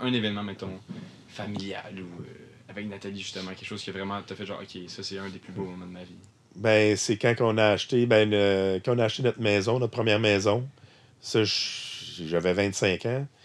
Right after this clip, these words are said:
Speaker 2: Puis, euh, je me dis, « Caroline, j'ai un enfant. J'ai, j'ai une belle petite maison que je suis capable de m'acheter. Je suis capable, ma femme reste à, va rester à la maison. »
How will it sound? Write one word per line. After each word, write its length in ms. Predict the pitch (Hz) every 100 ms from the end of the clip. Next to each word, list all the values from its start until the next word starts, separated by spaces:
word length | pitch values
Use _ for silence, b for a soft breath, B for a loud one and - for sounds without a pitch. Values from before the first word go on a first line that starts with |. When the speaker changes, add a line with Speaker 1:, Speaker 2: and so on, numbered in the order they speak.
| b b b
Speaker 2:
Puis, 300 | - 107 92
euh, 320 | 82 80 78
je 100 | 76
me 80 | 87
dis, « 140 | - -
Caroline, 560 | 110 90 117 110 90 80
j'ai 140 | 87
un 180 | 87 101
enfant. 500 | 117 92 - 107 143 - _ b b b b b -
J'ai, 800 | 87 82 87 85 85 82 82 82
j'ai 200 | 80 87
une 180 | 85 82 92
belle 160 | 104 113
petite 180 | - 127
maison 440 | 107 95 110 120
que 140 | 110
je 60 | 95
suis 80 | -
capable 260 | 92 101
de 40 | 101
m'acheter. 580 | 85 - 110 127 147 139
Je 60 |
suis 80 | -
capable, 360 | 110 110 131 123 B B
ma 120 | 104
femme 180 | 98 135
reste 220 | 117 113 117
à, 100 | 98
va 120 | 107
rester 240 | 107 -
à 20 |
la 60 | 123
maison. » 520 | 117 104 98 107 139